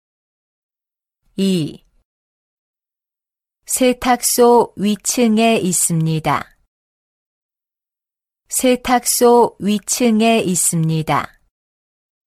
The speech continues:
삼. 정류장 건너편에 있습니다. 정류장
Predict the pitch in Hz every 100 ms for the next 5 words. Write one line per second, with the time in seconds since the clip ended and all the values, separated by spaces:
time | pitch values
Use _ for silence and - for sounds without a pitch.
0 | _ _ _ _ _ _ _ _ - -
1 | 240 185 123 _ _ _ _ _ _ _
2 | _ _ _ _ _ _ _ _ _ _
3 | _ _ - 196 196 208 226 233 240 240
4 | 247 165 - - 202 220 240 240 - 233
5 | 214 220 220 - 175 - 165 160 160 156
6 | 139 - - _ _ _ _ _ _ _
7 | _ _ _ _ _ _ _ _ _ -
8 | - 196 202 214 233 233 240 247 220